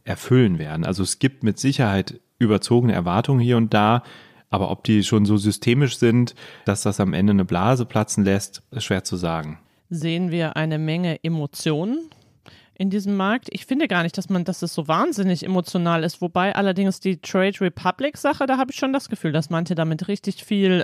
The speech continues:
Speaker 2: Herzblut reingehen in diese App und die auch mit Herzblut verteidigen.
Speaker 1: Ja, also was sind Emotionen? Es ist natürlich schwer, das sozusagen als Außenstehender zu erkennen, ob die Leute jetzt über euphorisch sind oder panisch sind oder Angst haben,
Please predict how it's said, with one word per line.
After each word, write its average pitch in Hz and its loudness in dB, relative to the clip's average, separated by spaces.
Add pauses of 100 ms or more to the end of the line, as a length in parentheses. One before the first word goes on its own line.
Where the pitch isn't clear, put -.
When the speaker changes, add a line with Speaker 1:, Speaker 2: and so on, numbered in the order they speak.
Speaker 2:
Herzblut 196 -2
reingehen 147 0 (480)
in 180 0
diese 170 2
App - 0
und 165 -4
die - -2
auch 180 0
mit 196 0
Herzblut 233 -2
verteidigen. 196 -2 (340)
Speaker 1:
Ja, 113 2 (440)
also 117 2
was 131 0
sind 143 2
Emotionen? 117 4
Es 101 2
ist - -14
natürlich 113 -4 (100)
schwer, 120 2
das 110 -2
sozusagen 107 0
als 101 0
Außenstehender 107 0
zu - -6
erkennen, 107 2
ob 95 -4
die 107 -6
Leute 98 2
jetzt 95 2
über 120 0
euphorisch 123 2
sind 117 2
oder 92 2
panisch 110 -2
sind 110 2
oder 92 -2
Angst 110 -2
haben, 101 2